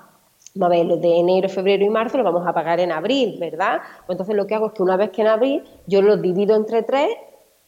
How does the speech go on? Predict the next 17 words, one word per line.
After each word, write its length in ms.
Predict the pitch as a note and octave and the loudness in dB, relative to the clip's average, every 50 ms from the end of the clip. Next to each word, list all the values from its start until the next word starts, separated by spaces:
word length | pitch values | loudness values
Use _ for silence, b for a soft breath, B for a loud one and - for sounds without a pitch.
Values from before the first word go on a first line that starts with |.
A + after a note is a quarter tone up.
| _ _ _ - | _ _ _ -8
y 140 | - F#3+ E3 | -6 -2 0
los 200 | F3+ F3+ D#3 D#3+ | 2 0 2 0
di-, 120 | F3 F3 | -4 -2
y 360 | - G3+ F3+ E3 E3 E3 D#3+ E3+ | -2 -2 0 0 0 -2 -2 -4
imagínate 360 | E3+ E3 E3 F#3 F#3+ F#3+ F#3 | -6 -6 -4 -4 -2 -2 0
que 60 | F#3 | 0
hemos 140 | F3+ F3+ F3+ | 0 -2 -2
pagado 680 | - F3+ F3 F3+ F3+ F3+ F#3 F3+ F3+ F3 F3 F3 F3+ F3+ | -4 -4 -2 -2 0 0 0 2 2 2 2 0 -2 -4
mil, 680 | F#3+ F#3 F3+ F3+ F3+ F3+ F3+ F3 F3 E3+ F3 F3 F3 - - - | -6 -4 -4 -2 -2 -2 -2 -2 -2 -2 -4 -6 -8 -14 -8 -2
mil 200 | G3 F#3+ F#3 F#3+ | 0 2 2 2
doscientos 480 | F#3 F#3 F#3+ - F#3 F#3 F3+ - F3+ | 2 0 0 0 0 0 0 0 0
euros 360 | F3 F3+ F3+ F3+ F3+ F3+ F3+ F3 | 2 2 2 2 2 0 0 0
de, 540 | F#3 F#3 F3+ F3+ F3+ F3+ F#3 F#3 - - - | 0 0 2 2 2 0 0 -2 -10 -20 -16
de 320 | F#3+ F#3 F#3 F3+ F3+ F3+ F3+ | -16 -8 -4 -2 0 0 0
impuestos 640 | F#3 F#3+ F#3 - C#4 C#4 D4 C#4+ - - E4+ A4+ - - - - - | 0 -2 0 0 0 0 0 -2 -2 -2 -4 -4 -4 -10 -18 -6 -4
en 120 | G3 G#3 F#3+ | -4 -2 -2
total, 380 | G#3 G#3+ G#3 D4 D4 D4+ G#4 | -2 -2 0 0 2 2 2